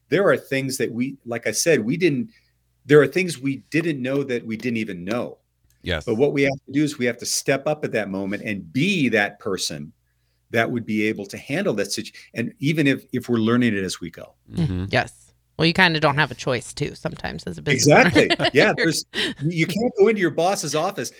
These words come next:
Speaker 1: There, one of my favorite books is the, is the E-Myth. I don't know if you ever read that by Michael Gerber.
Speaker 3: Mm-mm.
Speaker 1: And I highly recommend it. Anybody who wants to look at an entrepreneurial venture.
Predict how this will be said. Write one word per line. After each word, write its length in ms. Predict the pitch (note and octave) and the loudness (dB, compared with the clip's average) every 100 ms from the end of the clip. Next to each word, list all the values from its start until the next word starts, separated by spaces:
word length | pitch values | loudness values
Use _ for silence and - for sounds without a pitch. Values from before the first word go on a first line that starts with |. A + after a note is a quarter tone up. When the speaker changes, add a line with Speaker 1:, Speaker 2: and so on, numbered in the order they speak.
| D3 | -4
Speaker 1:
There, 100 | E3 | -2
one 140 | F#3+ | -2
of 40 | A3+ | -2
my 100 | F3 | -4
favorite 420 | F#3+ F#3+ F#3+ C#3+ | 0 0 0 -4
books 300 | E3+ F#3 - | -6 -6 -6
is 160 | C#3 A#2 | -6 -6
the, 140 | A#2+ A2 | -6 -6
is 120 | C3 A2+ | -8 -8
the 260 | B2 C3 | -6 -6
E-Myth. 300 | D3+ D#3 E3 A#2 | -6 -6 -8 -8
I 120 | B2 | -8
don't 100 | C3 | -8
know 60 | |
if 120 | B2+ B2 | -8 -6
you 80 | |
ever 200 | A#2 A2+ | -6 -4
read 180 | G#2+ A#2 | -6 -6
that 160 | A#2+ - | -8 -8
by 100 | G#2 | -10
Michael 360 | G#2 A2 A2 - | -8 -10 -12 -10
Gerber. 380 | G#2 G#2+ C3+ C#3+ - | -6 -6 -8 -12 -12
Speaker 3:
Mm-mm. 420 | A3+ D#3+ D3 C#3+ - | -12 -10 -12 -14 -12
Speaker 1:
And 200 | A#2 A#2 - _ - A2+ - D3+ - | -8 -8 -10 _ -16 -16 -12 -10 -6
I 100 | B2 | -4
highly 340 | D#3 F#3 E3+ | -2 -2 -2
recommend 440 | D3 C#3 B2+ B2 B2 | -2 -2 -4 -4 -6
it. 80 | A2+ | -6
Anybody 320 | B2 B2 A#2+ | -6 -6 -6
who 60 | |
wants 220 | A2+ A#2 - | -8 -10 -10
to 80 | |
look 240 | G#2+ A#2 A2+ | -10 -10 -8
at 100 | G#2+ | -10
an 80 | G2+ | -8
entrepreneurial 800 | G#2+ - - - G#2+ G#2+ G#2 G2 | -10 -14 -16 -12 -8 -6 -6 -6
venture. 460 | G2+ G#2+ A2 A2+ | -10 -8 -8 -8